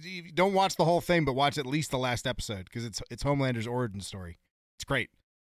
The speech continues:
It, it explains so much of why Homelander is the way he is.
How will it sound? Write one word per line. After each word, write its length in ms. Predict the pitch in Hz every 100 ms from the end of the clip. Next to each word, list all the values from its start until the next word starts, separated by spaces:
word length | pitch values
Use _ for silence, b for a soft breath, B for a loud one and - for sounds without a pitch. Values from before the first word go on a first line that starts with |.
| _ _ _ _ _ _ -
It, 320 | 139 156 113
it 180 | 143 127
explains 520 | - - 170 165 139
so 240 | - 165 156
much 240 | 151 143
of 60 | 131
why 120 | 127
Homelander 440 | 127 131 123 113
is 140 | 110 98
the 60 |
way 180 | 110 104
he 60 | 98
is. 180 | 92